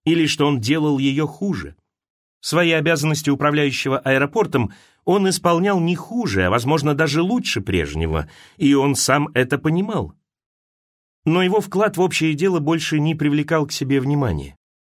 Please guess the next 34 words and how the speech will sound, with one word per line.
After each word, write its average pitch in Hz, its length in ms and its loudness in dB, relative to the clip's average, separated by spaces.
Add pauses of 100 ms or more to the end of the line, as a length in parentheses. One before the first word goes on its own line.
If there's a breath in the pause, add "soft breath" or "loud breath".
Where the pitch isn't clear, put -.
(260)
Он 160 160 2
поймал 160 360 2
себя 143 220 0
на 139 120 0
том, 196 240 0 (200 loud breath)
что - 220 0
эти 160 180 0
мысли 190 340 0
посещают 151 640 -2
его 156 180 2
уже 147 220 0
второй 151 400 0
раз 147 280 0
за 131 180 -2
сегодняшний 143 720 -2
вечер. - 400 -4 (1080)
Но 170 240 2
так 247 320 -2
ли 208 120 0
уж 190 180 -2
всё 202 220 0
это 156 280 -2
важно? 139 440 -2 (540)
Имеет 190 440 0
ли 170 100 2
это 165 160 -2
значение 160 680 -2
для 143 140 0
него 139 260 -2
самого? 135 540 -2 (680)
"Да", 165 320 2
признался 90 640 0
он 85 80 0
себе, — 85 380 0